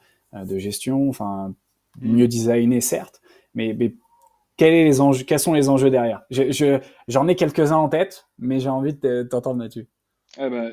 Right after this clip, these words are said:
Speaker 2: écoute, pour rebondir déjà sur ce que t'as dit un peu plus tôt,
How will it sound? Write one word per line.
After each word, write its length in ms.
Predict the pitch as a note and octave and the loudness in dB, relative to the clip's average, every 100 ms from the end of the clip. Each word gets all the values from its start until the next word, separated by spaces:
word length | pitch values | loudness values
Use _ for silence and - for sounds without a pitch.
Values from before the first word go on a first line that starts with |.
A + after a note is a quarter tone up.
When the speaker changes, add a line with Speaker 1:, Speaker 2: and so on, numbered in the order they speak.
| F#2+ | -14
Speaker 2:
écoute, 380 | A2 C#3 C3 - - G2+ | -20 -16 -16 -16 -18 -10
pour 180 | B2 A2+ | -8 -6
rebondir 340 | B2 C#3 D3 | -6 -6 -6
déjà 200 | C3+ C3+ | -6 -8
sur 160 | C3+ G#2+ | -10 -12
ce 60 | |
que 80 | A#2 | -12
t'as 100 | A2+ | -12
dit 100 | A#2 | -10
un 80 | A#2 | -10
peu 120 | B2 | -12
plus 200 | A#2+ A#2 | -18 -16
tôt, 300 | A2+ G#2 - | -10 -10 -12